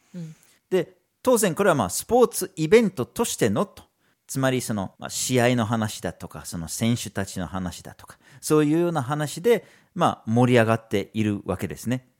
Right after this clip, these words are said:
Speaker 2: で、これ別にスポーツ系の番組とか、スポーツ新聞とかそういう話じゃ全然なくて、少しこう、落ち着いて真面目そうなニュースをやるようなものでも、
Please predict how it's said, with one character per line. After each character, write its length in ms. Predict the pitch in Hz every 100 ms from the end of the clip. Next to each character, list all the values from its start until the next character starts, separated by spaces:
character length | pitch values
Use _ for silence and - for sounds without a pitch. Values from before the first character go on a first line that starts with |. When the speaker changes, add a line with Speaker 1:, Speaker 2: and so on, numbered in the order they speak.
| _ _
Speaker 2:
で、 120 | -
こ 100 | 160
れ 80 | 220
別 340 | 180 165 180 190
に 260 | 180 - -
ス 160 | -
ポ 220 | - 226
ー 40 | 214
ツ 200 | - 185
系 260 | - 214
の 100 | 196
番 320 | 120 117 143 131
組 240 | 131 131
と 100 | 107
か、 120 | 87
ス 100 | -
ポ 200 | - 160
ー 60 | 170
ツ 200 | - 156
新 300 | - 160 165
聞 100 | 151
と 100 | -
か 80 | -
そ 100 | -
う 40 |
い 20 | 147
う 20 |
話 280 | 160 127 107
じ 120 | 110
ゃ 180 | 92 - 101
全 320 | 160 185 147
然 260 | - 139 110
な 140 | 120
く 80 | -
て、 320 | 147 127 - - - _ _
少 240 | - -
し 120 | 208 -
こ 280 | 104 95 -
う、 60 |
落 200 | 139 -
ち 160 | - 202
着 40 |
い 20 | 151
て 120 | 92
真 160 | 98 117
面 0 |
目 100 | 131
そ 280 | 131 202 196
う 20 | 131
な 140 | 95
ニ 220 | 98 143
ュ 60 | 180
ー 20 |
ス 140 | 135 113
を 80 |
や 180 | 104 127
る 100 | 135
よ 140 | 135 160
う 40 |
な 100 | 185
も 140 | 151 160
の 120 | 160
で 120 | 226
も、 260 | 202 113